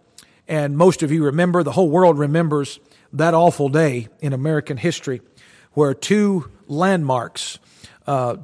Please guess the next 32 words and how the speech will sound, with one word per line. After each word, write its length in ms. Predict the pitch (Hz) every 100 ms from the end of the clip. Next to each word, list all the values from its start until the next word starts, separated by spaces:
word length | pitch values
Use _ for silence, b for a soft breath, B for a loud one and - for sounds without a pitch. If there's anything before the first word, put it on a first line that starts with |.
| _ -
towers 460 | 185 185 135 135
that 120 | 123 -
were 140 | 135
a 40 |
hundred 320 | 120 185 160 143
and 160 | 131
ten 220 | - 185
stories 460 | 156 - 175 151 131
high 260 | 165 151 139
each 460 | 156 143 - - B B B B B
came 180 | 160 147
crumbling 480 | - 190 196 175 151
to 100 | 151
the 120 | 143
ground 340 | 139 151 131
and 100 | 143
took 200 | - 151
thousands 520 | - 151 156 135 143
of 120 | 135 127
lives 400 | 151 143 127 120
that 180 | 127
day. 300 | 127 127 135 143 _ _ b b b b b -
And 140 | 170
you 80 | 233
know, 280 | 247 196 190
I 180 | 165 175
read 240 | 170 220
a 40 |
story 440 | 156 - 202 151 139
about 300 | 135 143 135
a 60 |
fireman 600 | 110 - 170 147 135 156